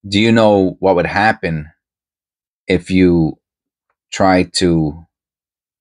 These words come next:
um, submit this penny to, to a grading company? The penny that no one wants to clean, right? Do you know what would happen if you,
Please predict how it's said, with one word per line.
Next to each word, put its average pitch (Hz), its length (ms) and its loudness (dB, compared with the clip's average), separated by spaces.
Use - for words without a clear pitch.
um, 71 300 -4
submit 101 460 0
this 95 140 0
penny 87 480 -2
to, 85 440 -2
to 95 140 0
a 92 40 2
grading 107 420 0
company? 78 340 -10
The 82 100 -8
penny 131 360 0
that 110 360 0
no 110 140 0
one 123 180 2
wants 113 220 -2
to 98 100 -4
clean, 87 400 -2
right? 76 320 -6
Do 92 100 -4
you 98 60 2
know 110 120 4
what 101 160 2
would 95 100 -2
happen 107 540 -4
if 95 100 -16
you, 95 140 -10